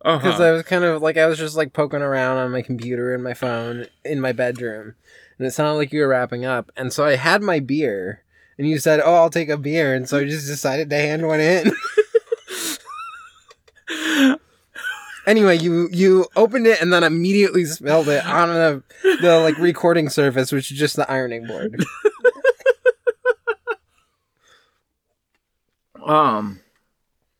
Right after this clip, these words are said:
Speaker 1: it's Spotted Cow, which I think I've drank on cast before, right?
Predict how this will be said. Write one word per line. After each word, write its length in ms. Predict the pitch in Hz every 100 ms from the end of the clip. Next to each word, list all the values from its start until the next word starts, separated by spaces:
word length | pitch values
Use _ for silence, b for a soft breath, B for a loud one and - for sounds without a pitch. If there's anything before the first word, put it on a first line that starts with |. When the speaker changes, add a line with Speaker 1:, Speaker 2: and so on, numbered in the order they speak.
| _ -
Speaker 1:
it's 160 | 147 -
Spotted 360 | - 202 196
Cow, 260 | 151 151 143
which 140 | 135
I 60 | 123
think 220 | - 370
I've 120 | 311
drank 240 | 143 135 117
on 160 | 110
cast 300 | 110 110 104
before, 380 | - - 143 95
right? 280 | 98 117 151